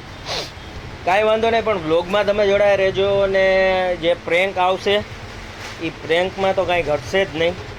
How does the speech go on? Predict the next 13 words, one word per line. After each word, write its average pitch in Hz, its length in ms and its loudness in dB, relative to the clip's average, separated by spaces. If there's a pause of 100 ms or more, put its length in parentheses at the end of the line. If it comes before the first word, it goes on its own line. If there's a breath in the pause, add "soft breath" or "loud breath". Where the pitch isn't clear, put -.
(720)
કે 175 80 0
આ 175 300 2
કોસ્ચ્યુમ 196 520 0
નહીં 208 240 4
તમે 214 200 2
જોયો 220 300 4
અગાઉથી, 185 680 0
જો 226 200 0
ટોપિક 196 400 -2
તો 240 80 4
નહીં 254 220 4
જ 185 80 -10
કહું, 226 220 2